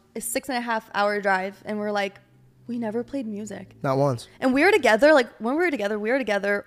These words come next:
Speaker 1: all day, every day, and we were just, like, and we talk.
Speaker 2: Dude,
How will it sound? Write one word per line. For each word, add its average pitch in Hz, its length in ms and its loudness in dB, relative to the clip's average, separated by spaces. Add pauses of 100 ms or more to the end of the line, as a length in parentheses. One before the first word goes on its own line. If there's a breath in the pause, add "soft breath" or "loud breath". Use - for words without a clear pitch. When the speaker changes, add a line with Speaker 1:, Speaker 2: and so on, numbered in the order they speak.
Speaker 1:
all 233 300 8
day, 196 300 6
every 208 220 -2
day, 196 180 2
and 196 180 -6
we 196 80 -10
were 202 40 -10
just, 208 160 -10
like, 196 120 -6 (280)
and 226 180 -2
we 240 120 -2
talk. - 440 0 (480 loud breath)
Speaker 2:
Dude, 233 260 6